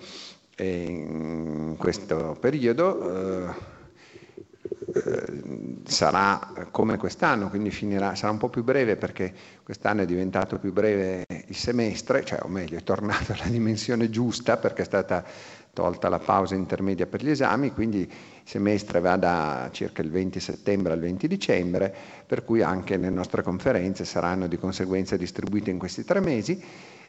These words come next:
eh, ottobre, novembre, dicembre.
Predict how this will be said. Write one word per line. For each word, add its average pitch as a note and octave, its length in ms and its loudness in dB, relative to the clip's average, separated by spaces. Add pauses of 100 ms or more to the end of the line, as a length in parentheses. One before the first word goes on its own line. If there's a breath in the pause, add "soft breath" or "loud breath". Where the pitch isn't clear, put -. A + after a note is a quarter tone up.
(120)
eh, F#2+ 680 2 (180)
ottobre, F#2+ 560 0
novembre, F#2 400 0
dicembre. D2+ 640 -6